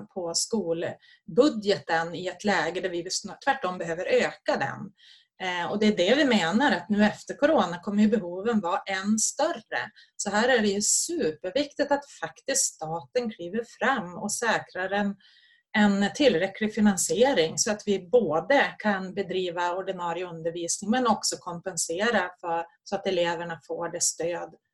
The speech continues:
de har behov och rätt till. Eh, och lärarbristen, eh, är ju, är ju en fråga i sig som givetvis kräver stora investeringar för att göra yrket attraktivt, både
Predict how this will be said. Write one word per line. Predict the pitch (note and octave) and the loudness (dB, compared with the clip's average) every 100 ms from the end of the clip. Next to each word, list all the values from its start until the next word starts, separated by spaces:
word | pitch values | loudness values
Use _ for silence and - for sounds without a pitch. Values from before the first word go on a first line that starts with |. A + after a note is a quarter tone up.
| - | -10
de | F#3+ | -6
har | F3+ F3 | -4 -4
behov | E3 F3 F3 E3+ | -4 -6 -6 -6
och | E3+ | -6
rätt | F3+ - _ _ | -8 -10 _ _
till. | - - G3 - _ _ _ _ _ - | -14 -12 -12 -14 _ _ _ _ _ -12
Eh, | F3 F3 A3 | -8 -4 2
och | |
lärarbristen, | A3+ F#3+ E3+ E3 A#3 A3+ - A3+ G#3+ G3+ - | 4 4 2 2 0 0 0 2 2 0 -4
eh, | F#3+ F3+ E3+ E3 D#3+ - - | -8 -6 -6 -6 -8 -10 -6
är | G3 | 2
ju, | G3+ G#3+ - | 4 4 4
är | A3 | 4
ju | G#3 | 4
en | G3 | 2
fråga | - G3 F3 E3+ | -4 -4 -2 -2
i | E3+ | 0
sig | - G#3+ C4 | 0 2 2
som | - G#3 | 2 2
givetvis | G3+ E3+ - E3+ - | 2 0 -6 -4 -4
kräver | - F3+ F3 E3+ | -4 -6 -6 -4
stora | E3+ - F#3 E3 | -6 -4 -2 -2
investeringar | E3 D3+ - - G#3+ C4 A#3 D3+ - | -2 -6 -8 -4 -4 -2 -2 -4 -6
för | - | -8
att | G3 | -6
göra | F3+ E3 | -4 -4
yrket | E3+ A2+ A3 G#3+ | -6 -8 -8 -4
attraktivt, | E4 - F#3+ - - - - - | -4 -4 -12 -12 -12 -14 -14 -12
både | F#3+ E3 | -6 -6